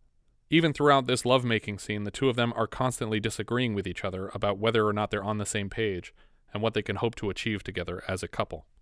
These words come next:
There isn't one scene in this whole movie where they actually seem happy together. She reminds him that he tried to break up with her yesterday,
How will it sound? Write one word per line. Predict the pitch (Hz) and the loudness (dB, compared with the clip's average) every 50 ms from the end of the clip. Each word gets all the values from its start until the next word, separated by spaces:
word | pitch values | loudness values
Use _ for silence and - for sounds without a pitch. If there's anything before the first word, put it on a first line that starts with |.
| _ _ _ _ _ _ _ _ _ _ _ _ - | _ _ _ _ _ _ _ _ _ _ _ _ 6
There | - 151 170 | 8 10 10
isn't | 170 180 147 | 10 8 8
one | 127 147 165 165 | 6 6 6 6
scene | - - 160 156 143 | 6 4 4 4 4
in | 135 | 4
this | 127 120 - | 2 2 2
whole | - 131 131 | 2 2 2
movie | 131 131 127 113 120 110 | 4 4 4 4 2 2
where | 104 110 | 2 2
they | 104 113 107 | 2 2 2
actually | 101 110 120 - - - 110 110 107 | 4 2 2 2 2 -2 -2 -2 -2
seem | - - 117 107 101 | -2 -4 -4 -4 -4
happy | - 113 110 - - 95 | -4 -4 -4 -4 -6 -8
together. | 87 87 92 85 85 87 - - _ _ _ _ _ _ _ _ _ _ _ _ _ _ _ _ | -8 -8 -10 -10 -10 -12 -16 -16 _ _ _ _ _ _ _ _ _ _ _ _ _ _ _ _
She | - - 147 | -2 2 4
reminds | 151 147 143 151 165 175 151 - | 6 6 6 6 6 6 4 4
him | 143 139 139 135 | 2 4 6 6
that | 127 127 - | 4 4 4
he | - 143 | 2 2
tried | 127 - 147 143 135 | 4 8 6 6 6
to | 117 | 6
break | - 123 120 - | 4 4 4 4
up | 135 139 - | 2 2 2
with | 120 110 - | -2 -2 0
her | 113 104 | 0 0
yesterday, | 101 107 120 139 - - 104 90 85 85 85 - | 2 2 0 0 0 -2 -4 -4 -4 -8 -12 -14